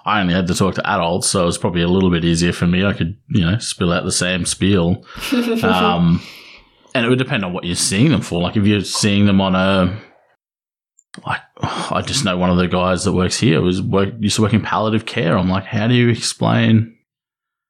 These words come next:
Speaker 1: occupation-based practice to, we get you back doing what you want and need to do?" I'm like, "That doesn't work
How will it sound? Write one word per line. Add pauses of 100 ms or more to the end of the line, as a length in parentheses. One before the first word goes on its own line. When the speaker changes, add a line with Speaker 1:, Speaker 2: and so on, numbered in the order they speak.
(220)
Speaker 1:
occupation-based
practice
to, (140)
we
get
you
back
doing
what
you
want
and
need
to
do?"
I'm
like,
"That
doesn't
work